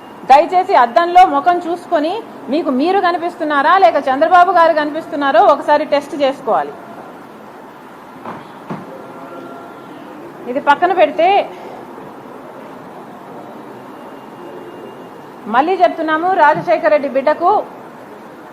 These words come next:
ఎవరి మాట వినాల్సిన అవసరం లేదు. నేను ఈరోజు కాంగ్రెస్ పార్టీలో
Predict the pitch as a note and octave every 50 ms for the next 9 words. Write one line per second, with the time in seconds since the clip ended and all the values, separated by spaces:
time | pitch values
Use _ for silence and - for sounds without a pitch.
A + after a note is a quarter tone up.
0 | - - - - - - - - G3+ A#3+ C4+ D#4 D#4+ F4+ F4 C#4 C4+ C#4+ D#4+ D4+
1 | F#4 F4 F4 D#4 D4 D#4 D4+ D4+ D4+ - F4+ C#4+ C4+ C4+ C#4 C#4 D4 C#4 C4+ C4+
2 | A#3+ A3+ G#3+ F3 D3+ - - - - - - - - - - - - F#3+ B3 C#4
3 | D4+ D4+ D4+ D#4+ E4 E4 F#4 - - C#4+ D4 D#4+ E4 E4+ F#4+ F4+ - E4+ D#4 D#4
4 | D#4 D#4+ D#4+ D#4+